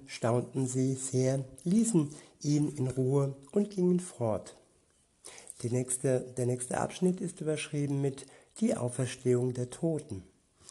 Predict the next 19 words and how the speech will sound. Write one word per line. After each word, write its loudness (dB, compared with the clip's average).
Ab -6
Vers -2
dreiundzwanzig -2
heißt -2
es: -4
Am 2
selben 4
Tag 0
traten -2
auch -2
noch -2
einige 0
Sadduzäer 0
an 0
ihn 0
heran. 0
Das 4
sind 2
die, 2